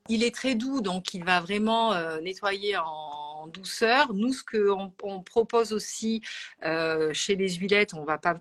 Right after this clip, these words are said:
forcément détailler ici. On a une huile démaquillante aussi qui est sans tension active, qui ne va pas dessécher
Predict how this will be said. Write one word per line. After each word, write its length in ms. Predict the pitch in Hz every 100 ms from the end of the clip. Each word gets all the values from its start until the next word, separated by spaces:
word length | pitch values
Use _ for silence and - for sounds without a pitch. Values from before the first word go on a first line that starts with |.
| -
forcément 460 | 185 - 196 202
détailler 520 | 190 170 190 196 196
ici. 300 | 208 - 311 339
On 120 | 196
a 60 | 190
une 200 | 196 214
huile 380 | 247 285 233
démaquillante 800 | 180 202 202 196 - 185 208 330
aussi 360 | 220 - 247 285
qui 140 | - 180
est 40 |
sans 220 | - 220
tension 340 | 214 202 - 185
active, 440 | 185 - 247 311
qui 100 | -
ne 60 | 180
va 120 | 175
pas 140 | 226
dessécher 580 | 220 220 190 185 202 -